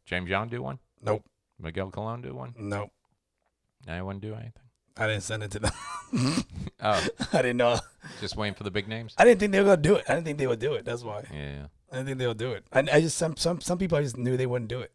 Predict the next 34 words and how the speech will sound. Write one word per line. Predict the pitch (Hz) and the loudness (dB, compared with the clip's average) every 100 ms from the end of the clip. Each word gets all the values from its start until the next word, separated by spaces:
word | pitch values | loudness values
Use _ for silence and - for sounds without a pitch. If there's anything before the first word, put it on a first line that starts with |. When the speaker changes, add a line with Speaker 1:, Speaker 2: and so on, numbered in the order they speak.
| - | -4
Speaker 1:
Have | 92 90 | -2 -2
you | |
started | 82 - 90 104 107 107 - | -4 0 0 0 -6 -12 -8
editing | 85 98 101 107 | -6 -4 -6 -8
it | 110 | -8
all | 113 113 | -6 -8
together? | - 117 110 | -8 -6 -4
Speaker 2:
No, | 95 | -4
not | 101 98 | -4 -4
at | |
all. | 95 95 | -4 -8
It's | - - | -10 -8
not | |
gonna | 117 | -6
take | 101 101 | -6 -6
that | 101 | -6
long. | 98 98 110 _ _ _ - | -6 -8 -10 _ _ _ -8
Speaker 1:
Yeah. | 76 71 - _ - | -6 -6 -10 _ -2
Speaker 2:
Well, | 151 | 2
well, | 151 151 | 6 8
it, | 151 | 6
it'll | 170 | 4
probably | 170 190 120 | 6 8 6
take | 131 | 2
a, | 113 | 0
it'll, | 151 | 0
t-, | 160 | 2
it'll | 175 - | 0 0
take | 180 175 | 2 2
a | |
good, | 131 135 | 0 -2
like, | 117 - | -4 -4
five | 117 107 | -2 -2
hours. | 101 95 - - | -4 -10 -12 -18